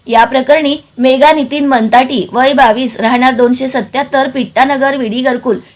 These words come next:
यांनी एमआयडीसी पोलीस ठाण्यात फिर्याद दिली. त्यांच्या फिर्यादीवरून पती नितीन मंताटी,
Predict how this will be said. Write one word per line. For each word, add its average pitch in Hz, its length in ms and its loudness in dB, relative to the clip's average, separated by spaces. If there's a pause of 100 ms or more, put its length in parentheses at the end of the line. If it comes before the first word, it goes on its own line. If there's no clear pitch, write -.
यांनी 269 420 0
एमआयडीसी 285 500 0
पोलीस 262 400 -2
ठाण्यात 269 300 0
फिर्याद 214 420 -2
दिली. 240 240 -2 (320)
त्यांच्या 254 360 2
फिर्यादीवरून 285 800 0
पती 277 300 -4
नितीन 269 340 -4
मंताटी, 247 680 -2